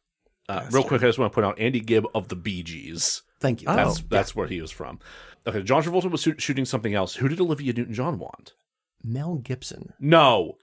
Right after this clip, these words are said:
Speaker 1: Fu-, fuck
Speaker 3: What?
Speaker 1: off. No.
Speaker 2: Gotta have
Speaker 3: Oh
Speaker 2: those,
Speaker 3: my
Speaker 2: those Aussie,
Speaker 3: God.
Speaker 1: Yeah, I was
Speaker 2: Aussie
Speaker 1: gonna say
Speaker 2: stay
Speaker 1: there's
Speaker 2: together.
Speaker 1: that, Au-, that Aussie connection. Just,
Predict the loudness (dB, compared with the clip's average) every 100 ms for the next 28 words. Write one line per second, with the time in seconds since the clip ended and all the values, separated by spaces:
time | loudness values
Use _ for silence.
0 | -18 -12 4 4 4 0 4 8 8 8
1 | 6 4 -2 -8 -16 _ _ -4 2 4
2 | 4 2 -2 0 4 8 8 8 6 4
3 | 2 2 4 4 6 6 4 4 4 6
4 | 8 8 8 6 8 8 8 8 8 6
5 | 6 2 2 2 4 4 4 0 -4 -4
6 | -4 -6 -6 -4 -6 -6